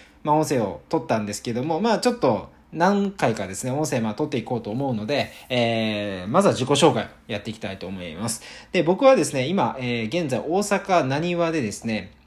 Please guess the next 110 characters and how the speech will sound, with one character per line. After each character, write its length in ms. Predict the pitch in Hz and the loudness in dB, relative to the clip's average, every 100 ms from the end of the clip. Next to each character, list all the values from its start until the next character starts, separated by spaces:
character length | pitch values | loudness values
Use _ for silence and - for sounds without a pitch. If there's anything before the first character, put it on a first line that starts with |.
| _ | _
ウ 40 | 117 | 2
ェ 120 | 143 | 4
ブ 140 | 202 | 6
屋 160 | 196 101 | 6 4
を 40 | - - _ _ _ - | -2 -16 _ _ _ -6
営 60 | 135 135 113 | 0 2 4
ん 60 | |
で 80 | 107 | 0
お 60 | 98 | -2
り 100 | 101 | -4
ま 100 | 104 | -6
す。 260 | - 92 | -6 -8
で、 100 | 113 120 | -4 0
ウ 20 | |
ェ 160 | 139 | 2
ブ 120 | 165 285 | 4 6
屋 140 | 214 | 6
っ 100 | 131 | 4
て 80 | 131 | -2
何 260 | 120 151 151 | 2 2 2
な 120 | 120 | 0
の 120 | 107 | -2
っ 40 | |
て 140 | 98 104 | -4 -8
い 100 | 101 | -6
う 40 | |
と、 180 | 101 135 | -2 -2
ま 140 | 117 | 0
あ、 20 | 127 | 0
ウ 20 | |
ェ 180 | 139 196 | 2 4
ブ 580 | 302 294 294 294 - 208 | 2 2 0 -2 -4 2
マ 180 | 247 | 2
ー 40 | 247 | 2
ケ 100 | 220 | 0
テ 100 | 147 | 0
ィ 100 | 127 | -2
ン 80 | 107 | -2
グ 80 | 107 | -6
と 120 | 101 | -10
か、 340 | - 110 98 - - - | -2 -2 -2 -8 -20 -12
ま 120 | 160 139 | -4 0
あ、 20 | |
ウ 20 | |
ェ 120 | 151 | 2
ブ 140 | 185 233 | 4 2
上 260 | 233 233 | 4 4
で 140 | 233 254 | 4 2
の 240 | 202 104 | 2 0
ビ 180 | 104 151 | -2 -2
ジ 120 | 156 | 0
ネ 100 | 135 | 0
ス 140 | 113 - | -2 -4
と 100 | 104 | -8
か、 180 | 107 113 | -4 2
そ 100 | 233 | 2
う 20 | |
い 20 | |
っ 40 | |
た 100 | 254 | 2
も 80 | 294 | 0
の 100 | 285 | 0
を、 20 | |
ま 140 | 143 120 | 0 0
あ、 60 | |
全 240 | 101 156 185 | 0 0 0
般 160 | 180 | 0
的 100 | 165 | 0
に 220 | 156 127 151 | -2 -2 2
い 60 | |
ろ 120 | 240 | 4
い 60 | 262 | 6
ろ 280 | 254 233 - - - - | 8 6 4 -14 -20 -4
や 140 | 160 165 | 2 2
っ 40 | |
て 480 | - - 170 156 147 | 0 -2 4 6 6
い 100 | 143 | 4
る 200 | 143 135 | 2 0
感 280 | - 127 123 | 0 0 0
じ 140 | 120 | -2
で 100 | 120 | -4
す 120 | 117 | -4
ね。 160 | 107 104 | -4 -4
ま 220 | 151 143 | -2 0
あ、 20 | |
な 180 | 110 165 | 0 2
の 160 | 226 143 | 2 2
で、 200 | 127 117 | 2 2
ま 260 | 120 101 - | 0 -4 -4
あ、 0 | |
大 160 | 131 | -2
阪 300 | 135 139 135 | 0 0 0
の 120 | 131 120 | 0 0
ウ 20 | |
ェ 160 | 123 | 0
ブ 120 | 123 123 | 0 0
屋、 160 | 87 110 | -2 -4
浪 200 | 117 123 | -2 0
速 240 | 131 131 | 2 2
の 100 | 131 | 2
ウ 20 | |
ェ 160 | 131 135 | 2 2
ブ 80 | 151 | 2
屋 120 | 123 | 2
と 120 | 101 | 0
い 200 | 113 113 | -2 -2
う 40 | |
ふ 100 | 107 | -2
う 60 | 127 | -2
な、 240 | 104 92 | -4 -6